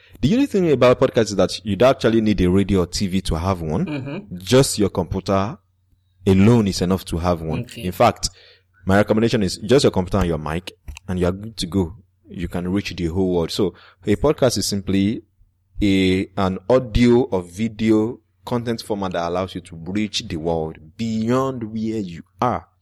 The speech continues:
Speaker 2: Mm.
Speaker 1: And I think that answers that question of what a podcast is.
Speaker 2: Okay. Okay. So now, if let's say,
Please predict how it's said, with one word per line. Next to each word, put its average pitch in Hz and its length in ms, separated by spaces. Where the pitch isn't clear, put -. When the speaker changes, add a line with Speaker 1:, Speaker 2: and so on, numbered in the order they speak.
Speaker 2:
Mm. 139 140
Speaker 1:
And 95 80
I 90 60
think 101 200
that 98 260
answers 90 360
that 92 380
question 90 260
of 76 160
what 87 160
a 80 40
podcast - 440
is. - 160
Speaker 2:
Okay. 135 480
Okay. 120 540
So 143 460
now, 147 380
if 135 200
let's 151 280
say, 143 580